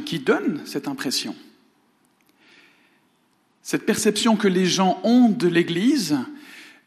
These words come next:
elle est peut-être pas complète, mais peut-être qu'elle est aussi en partie vraie. Et c'est à ça que j'aimerais m'adresser ce matin, c'est ça que j'aimerais aborder ce matin. L'un des rôles de l'Église,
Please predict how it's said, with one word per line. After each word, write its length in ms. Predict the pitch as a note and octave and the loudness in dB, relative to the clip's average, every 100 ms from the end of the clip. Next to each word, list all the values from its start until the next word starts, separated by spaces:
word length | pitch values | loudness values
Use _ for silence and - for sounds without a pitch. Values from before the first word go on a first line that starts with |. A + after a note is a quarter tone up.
| _ - | _ -2
elle 140 | D#3 | 0
est 80 | D#3+ | 2
peut-être 420 | F#3+ F#3 F#3 - | 2 2 2 0
pas 400 | D#3 C#3+ C3+ B2 - | 0 0 -2 -6 -8
complète, 520 | - F#3 G3 C4+ - C#3 A#2+ - - - _ _ _ _ | -4 -4 0 0 0 -4 -4 -8 -20 -20 _ _ _ _
mais 140 | D3 D#3 | -2 0
peut-être 520 | F3+ E3+ A#3+ - - | 0 0 -4 -6 -8
qu'elle 200 | D#3+ C#3 | -2 0
est 80 | D#3 | 0
aussi 600 | F#3 - G3+ G#3 G3 - - | -2 -4 -4 -4 -4 -6 -6
en 100 | G#3 | -4
partie 400 | G3 - - F3+ | -4 -6 -8 -10
vraie. 340 | D3 D3 B2+ - - _ _ - - - - - | -6 -6 -6 -12 -20 _ _ -20 -20 -20 -18 -6
Et 100 | C#3+ | -6
c'est 180 | - | -4
à 60 | D3+ | -6
ça 220 | - F3 | -4 -6
que 60 | D3 | -4
j'aimerais 180 | D3+ D3+ | -2 0
m'adresser 420 | C#3+ D3 C3+ C#3+ | 0 -2 -4 -4
ce 140 | - | -4
matin, 300 | C3 - B2 | -6 -6 -8
c'est 100 | - | -8
ça 160 | C3 D3 | -6 -4
que 80 | C3+ | -2
j'aimerais 220 | C#3 C3+ | -2 -2
aborder 320 | C3 B2 B2 | -4 -4 -4
ce 100 | - | -6
matin. 320 | B2+ - A#2+ - _ _ _ _ _ _ _ _ _ _ _ _ _ _ - | -10 -10 -14 -16 _ _ _ _ _ _ _ _ _ _ _ _ _ _ 2
L'un 220 | E3 A#3 | 6 6
des 120 | G#3+ | 6
rôles 220 | F#3+ G#3+ | 6 4
de 80 | F#3 | 4
l'Église, 540 | F3 E3 E3+ A#3 D#3 | 2 2 -2 -2 -2